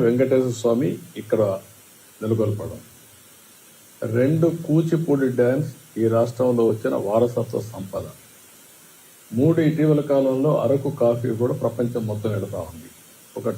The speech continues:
ట్రైబల్ ఏరియాలో ఆర్గానిక్ కాఫీ ప్రపంచం అంతా వెళ్తూ ఉంది. ఇలాంటి వారసత్వ సంపదని ప్రమోట్ చేయడం మన బాధ్యత. అందుకని ఈ మూడు కూడా ప్రమోట్ చేస్తాం. నేనే అరకు కాఫీ పేరు కూడా నేనే పెట్టాను. ఈ త్రీ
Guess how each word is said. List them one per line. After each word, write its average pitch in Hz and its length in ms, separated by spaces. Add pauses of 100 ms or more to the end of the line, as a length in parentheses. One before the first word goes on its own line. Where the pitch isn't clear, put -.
ట్రైబల్ 131 440 (120)
ఏరియాలో 120 380 (260)
ఆర్గానిక్ 120 580
కాఫీ 104 280 (120)
ప్రపంచం 113 400
అంతా 110 220
వెళ్తూ 104 320
ఉంది. 85 140 (1120)
ఇలాంటి 156 320 (140)
వారసత్వ 151 560 (100)
సంపదని 139 480
ప్రమోట్ 127 400
చేయడం 127 280
మన 104 80 (120)
బాధ్యత. 110 400 (960)
అందుకని 143 360 (100)
ఈ 117 40 (140)
మూడు 139 200 (100)
కూడా 139 180
ప్రమోట్ 120 380
చేస్తాం. 110 380 (840)
నేనే 139 260 (120)
అరకు 117 240 (120)
కాఫీ 120 240 (120)
పేరు 120 220
కూడా 120 180
నేనే 117 180 (100)
పెట్టాను. 107 400 (840)
ఈ - 20 (120)
త్రీ 117 160